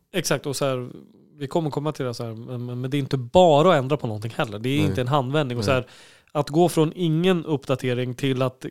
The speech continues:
Speaker 1: kanske mekaniskt och kanske lite klyschigt.
Speaker 2: Mm.
Speaker 1: Ja, men det är ändå en jättebra, liksom, bit på vägen.
Speaker 2: Mm.
Speaker 1: Så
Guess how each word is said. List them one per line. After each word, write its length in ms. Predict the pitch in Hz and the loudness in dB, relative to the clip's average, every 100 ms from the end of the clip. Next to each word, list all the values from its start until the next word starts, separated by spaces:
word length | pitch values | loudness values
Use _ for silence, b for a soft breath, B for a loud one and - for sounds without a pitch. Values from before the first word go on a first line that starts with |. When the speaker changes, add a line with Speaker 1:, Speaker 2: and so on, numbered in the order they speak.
| - | -4
Speaker 1:
kanske 220 | 143 127 | -4 -2
mekaniskt 440 | 131 - 147 135 | -2 2 2 0
och 60 | 123 | -4
kanske 200 | 135 131 | -4 -4
lite 160 | 131 - | -8 -4
klyschigt. 640 | 160 147 - 180 143 - | 0 2 4 2 2 -4
Speaker 2:
Mm. 240 | 104 95 117 | -8 -6 2
Speaker 1:
Ja, 140 | 165 | 4
men 120 | 151 | 4
det 60 | 165 | 2
är 20 | |
ändå 160 | 170 143 | 2 2
en 140 | 131 135 | 0 -4
jättebra, 1120 | 156 135 147 170 - _ 143 135 180 143 131 - - - 110 _ 151 | -8 -6 -4 -4 -6 _ -4 2 2 4 0 -4 -14 -20 _ _ -10
liksom, 240 | 127 123 | -8 -2
bit 180 | 135 - | -2 0
på 80 | 135 | 0
vägen. 360 | 175 101 101 104 | 0 0 -6 -6
Speaker 2:
Mm. 120 | 95 | -6
Speaker 1:
Så 340 | - 135 123 | -4 -2 -2